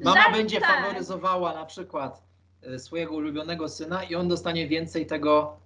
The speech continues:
Speaker 1: em, chleba przypieczonego spod ryżu albo tego przypieczonego ryżu ze spodu garnka, e, da temu ulubionemu
Speaker 2: <laughs>
Speaker 1: synowi. I to się nazywa
Speaker 2: Tahdig, czyli
Speaker 1: Tahdig.
Speaker 2: podgarnka.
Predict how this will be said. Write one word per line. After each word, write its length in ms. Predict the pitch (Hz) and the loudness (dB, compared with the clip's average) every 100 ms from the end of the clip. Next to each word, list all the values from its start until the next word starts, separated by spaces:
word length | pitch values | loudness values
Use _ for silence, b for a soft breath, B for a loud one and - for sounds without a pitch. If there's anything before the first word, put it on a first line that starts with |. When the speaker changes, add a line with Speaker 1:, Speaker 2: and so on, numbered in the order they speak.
| _ _ | _ _
Speaker 1:
em, 640 | 131 123 123 123 123 123 - | -2 0 2 0 0 -4 -6
chleba 420 | - 151 180 165 | -2 2 4 4
przypieczonego 840 | 139 - - - 151 - 143 165 160 | 2 -4 -8 -6 -6 -4 -4 -2 -4
spod 280 | - - 135 | -6 -4 0
ryżu 400 | 131 120 117 143 | 2 0 2 2
albo 180 | 131 131 | 2 0
tego 220 | 135 127 | -2 -4
przypieczonego 680 | - - 131 139 143 135 135 | -4 -4 -2 -2 -2 2 4
ryżu 260 | 143 131 127 | 6 4 4
ze 120 | 120 | 2
spodu 340 | - 139 127 | -2 -2 0
garnka, 680 | 120 120 117 117 147 180 202 B B B B - | 2 2 2 -2 2 4 2 B B B B -10
e, 160 | 135 127 | -6 2
da 180 | 151 | 2
temu 340 | 165 - 156 160 - | 2 0 -2 -2 2
ulubionemu 720 | 151 147 151 160 160 160 - 139 | 2 2 0 -2 -2 -4 -2 -4
Speaker 2:
<laughs> 200 | - - | -4 -8
Speaker 1:
synowi. 720 | - - 160 156 147 117 113 - - _ | -10 -2 4 8 8 6 0 -2 -12 _
I 100 | 165 | 0
to 120 | 185 | 2
się 140 | 185 185 | 4 2
nazywa 580 | 151 147 156 175 196 - - _ _ - | 2 0 4 4 4 -4 -16 _ _ 2
Speaker 2:
Tahdig, 680 | 285 269 - 240 302 - - | 2 2 -4 -2 0 0 -8
czyli 240 | - 285 311 | -6 -6 -2
Speaker 1:
Tahdig. 280 | 277 269 - | 2 4 4
Speaker 2:
podgarnka. 680 | - 330 277 240 226 208 | 4 4 4 0 -6 -8